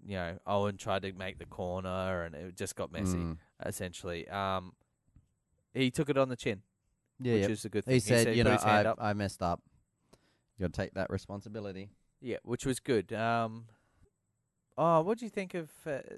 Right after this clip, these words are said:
Speaker 1: who was it? Mostert and, uh, Winterbottom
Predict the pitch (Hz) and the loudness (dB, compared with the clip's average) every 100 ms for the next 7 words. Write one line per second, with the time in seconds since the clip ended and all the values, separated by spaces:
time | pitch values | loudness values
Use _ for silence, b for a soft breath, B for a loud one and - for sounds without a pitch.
0 | - - _ _ _ _ _ _ _ _ | -16 -20 _ _ _ _ _ _ _ _
1 | _ _ _ _ _ _ - 160 160 147 | _ _ _ _ _ _ -10 -8 -6 -8
2 | 123 - _ 143 156 170 - 160 - 135 | -10 -14 _ -4 -2 -2 -2 -2 -2 -2
3 | 135 135 131 127 - - _ 143 135 131 | 0 0 -2 -8 -16 -20 _ -4 0 2
4 | 127 123 - 147 208 165 113 90 | 2 0 0 -2 0 2 2 2